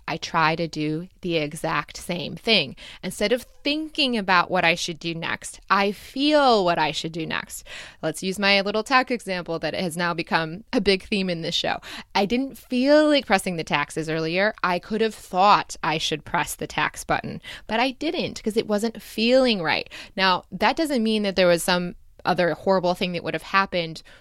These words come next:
if I didn't press the tax or if I did press the tax button. But in that moment, it didn't feel like the inspired action to press,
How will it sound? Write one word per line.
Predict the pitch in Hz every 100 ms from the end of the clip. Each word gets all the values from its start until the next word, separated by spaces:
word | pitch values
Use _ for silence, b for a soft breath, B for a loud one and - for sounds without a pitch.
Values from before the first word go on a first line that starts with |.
| B
if | 180
I |
didn't | 175 180 165 -
press | 190 -
the |
tax | 170 180 180 156
or |
if | 151
I |
did | 151 208 202
press | - 165
the | 165
tax | - 156 -
button. | - 151 170
But | 180
in | 247
that | 320 233
moment, | 185 175 185
it | 196 175
didn't | 190 220
feel | - 180
like | 175
the | 180
inspired | 170 - 170 165
action | 160 - 156
to |
press, | - 269 269